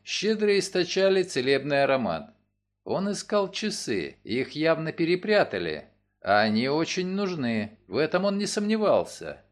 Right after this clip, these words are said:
И так ловко, ни следа не осталось от тайника. Даже самого Гарли обрало сомнение, не перепутал ли он место.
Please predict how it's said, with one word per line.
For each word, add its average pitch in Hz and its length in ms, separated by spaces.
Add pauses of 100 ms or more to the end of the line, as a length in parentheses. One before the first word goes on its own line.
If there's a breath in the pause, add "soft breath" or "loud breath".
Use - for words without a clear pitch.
(320)
И 131 120
так - 460
ловко, 196 560
ни 160 160
следа 226 480
не 175 140
осталось 135 580
от 113 160
тайника. 143 760 (360)
Даже 120 340
самого 208 400
Гарли 180 380
обрало 196 420
сомнение, 123 760 (120)
не 107 160
перепутал 147 720
ли 180 120
он 190 240
место. 156 720